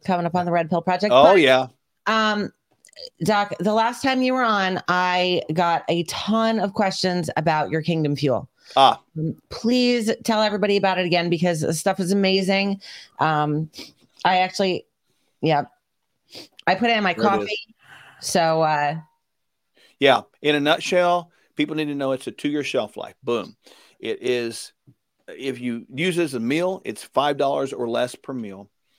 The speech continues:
Speaker 2: It is organic pea protein. All the ingredients are sourced in America. People need to know that. Organic pea protein. It has organic greens and reds, soluble, insoluble fiber,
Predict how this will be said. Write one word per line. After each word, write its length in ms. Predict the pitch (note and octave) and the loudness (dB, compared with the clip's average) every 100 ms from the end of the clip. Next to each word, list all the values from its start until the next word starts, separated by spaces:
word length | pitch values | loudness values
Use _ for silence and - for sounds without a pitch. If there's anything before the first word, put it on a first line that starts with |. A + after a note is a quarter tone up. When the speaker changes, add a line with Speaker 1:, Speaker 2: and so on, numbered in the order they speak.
| _ - | _ -8
Speaker 2:
It 120 | B2 | -4
is 140 | A#2+ A#2+ | -4 -4
organic 720 | A2+ G2+ C3+ C3+ E3+ G3 - _ _ _ - | -10 -4 -2 -2 -4 -8 -12 _ _ _ -14
pea 220 | F3+ F3+ | -10 -10
protein. 680 | - D#3+ C#3+ - A#2+ F2+ - _ _ _ _ - | -6 -4 -4 -4 -10 -10 -18 _ _ _ _ -4
All 240 | A#2 D3+ | 2 2
the 80 | F#3+ | 2
ingredients 380 | D#3 D#3+ E3 - | 0 -2 -4 -8
are 40 | |
sourced 340 | D#3 C#3+ C#3 F3 | -6 -4 -4 -8
in 80 | F3 | -8
America. 580 | C#3+ A#2 A2+ C3+ D3 _ | -6 -6 -6 -8 -10 _
People 200 | A2+ A2+ | -10 -8
need 100 | B2 | -8
to 40 | B2 | -6
know 200 | B2+ C#3 | -6 -4
that. 300 | A2+ A2+ - _ _ - _ _ - | -4 -6 -10 _ _ -20 _ _ -12
Organic 520 | G2+ G#2+ B2+ E3 - | -8 -2 -2 -2 -6
pea 140 | F#3 | -12
protein. 680 | - E3+ D3 - C3+ C#3 D3 _ _ _ _ | -6 -6 -6 -6 -6 -6 -10 _ _ _ _
It 80 | A#2 | -14
has 280 | B2 B2+ B2+ | -6 -6 -6
organic 640 | A2+ G#2 C3 C3+ D3+ D3 - | -10 -6 -2 -2 -4 -8 -14
greens 440 | B2+ C#3 D#3 D3 - | -10 -8 -6 -8 -14
and 300 | C#3+ C#3+ A2 | -16 -14 -10
reds, 600 | A2 G#2 G2 G2 A2 - _ _ _ _ _ _ | -8 -8 -10 -12 -14 -20 _ _ _ _ _ _
soluble, 640 | - - C#3 D3+ E3 D#3+ E3 | -12 -2 2 2 0 -2 -4
insoluble 640 | C3+ C#3 C#3+ C3+ C3+ C3 | -6 -6 -4 -2 -2 -8
fiber, 500 | - C3 B2+ B2 A#2+ | -6 -4 -2 -4 -10